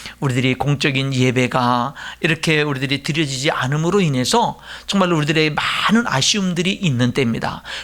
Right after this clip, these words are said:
그럴수록 우리 성도들은 더욱더 깨어 있어야 되는 거예요. 사랑하는 성도 여러분, 아무쪼록 오늘 우리들이 공적인 예배가 회복되어지고 우리들의 삶이 하나님이 기뻐 받으시는 예배가 될 수 있기를 위해서 우리가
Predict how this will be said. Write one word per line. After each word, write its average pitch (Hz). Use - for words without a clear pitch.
그럴수록 214
우리 131
성도들은 147
더욱더 127
깨어 196
있어야 135
되는 110
거예요. -
사랑하는 120
성도 120
여러분, 123
아무쪼록 135
오늘 190
우리들이 143
공적인 190
예배가 135
회복되어지고 147
우리들의 151
삶이 240
하나님이 220
기뻐 190
받으시는 165
예배가 139
될 180
수 180
있기를 165
위해서 123
우리가 123